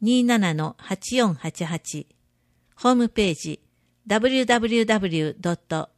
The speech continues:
エヌエーアールエーハイフンエーアールティーエスドットシーオーエム。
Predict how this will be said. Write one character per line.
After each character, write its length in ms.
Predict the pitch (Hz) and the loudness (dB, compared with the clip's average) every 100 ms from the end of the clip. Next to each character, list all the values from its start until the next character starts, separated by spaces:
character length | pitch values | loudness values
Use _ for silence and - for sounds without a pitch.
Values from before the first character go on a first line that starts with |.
| - | -2
エ 100 | 202 | 2
ヌ 140 | 240 | 4
エ 240 | 247 202 | 4 4
ー 60 | 165 | 0
ア 200 | - 196 | -2 0
ー 40 | 196 | 0
ル 80 | |
エ 200 | 196 180 | 0 0
ー 20 | - | -2
ハ 180 | - | -2
イ 60 | 190 | -4
フ 220 | - 156 | -2 -6
ン 80 | 151 - _ _ | -6 -10 _ _
エ 260 | - 226 240 | 0 2 4
ー 80 | 233 | 2
ア 20 | |
ー 40 | |
ル 120 | 214 214 | 0 -2
テ 160 | - | -2
ィ 100 | 214 | 0
ー 60 | 196 | 0
エ 60 | |
ス 280 | 185 - - - | 0 -6 -12 -6
ド 120 | 175 | -6
ッ 40 | |
ト 280 | 165 - 156 | -6 -6 -8
シ 320 | - - 208 196 | -6 -4 0 2
ー 120 | 185 | 2
オ 100 | 165 | 0
ー 40 | |
エ 60 | 156 | -2
ム。 160 | 147 | -6